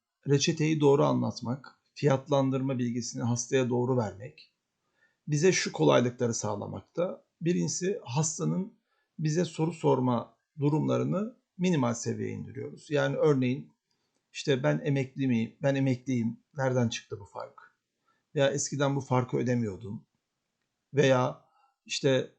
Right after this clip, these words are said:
e, "Muayene ücretleri, e, muayene ücretlerim var mı?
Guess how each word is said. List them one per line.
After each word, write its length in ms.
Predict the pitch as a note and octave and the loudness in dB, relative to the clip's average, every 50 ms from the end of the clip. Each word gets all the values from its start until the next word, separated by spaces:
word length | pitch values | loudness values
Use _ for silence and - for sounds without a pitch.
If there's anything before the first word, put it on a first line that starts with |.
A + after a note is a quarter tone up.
| _ _ _ - | _ _ _ -4
e, 120 | D#3 C3 | -2 -2
"Muayene 380 | B2+ C3 C#3 C#3 C#3+ C#3+ D3 C#3+ | 0 2 4 4 4 6 4 4
ücretleri, 720 | B2+ B2+ D3 C#3 - - C#3+ D3 C#3 C#3+ C3+ - - - _ _ | 2 2 0 0 0 2 2 4 4 4 2 0 -2 -8 _ _
e, 220 | - C#3 C3+ C3 B2+ | 0 0 2 2 2
muayene 360 | B2+ C#3 C#3 C#3 C#3 C#3 C#3 | 2 4 4 4 4 4 2
ücretlerim 580 | C3+ B2 D3 C3+ - - D3 C#3 C3+ C3+ C3+ C3+ | 0 0 -2 -4 -2 0 0 2 2 2 2 4
var 180 | C#3 C3+ C3+ | 4 6 4
mı? 380 | B2 G2 G2 G2+ G#2 B2 B2+ | 4 2 -2 -4 -8 -10 -12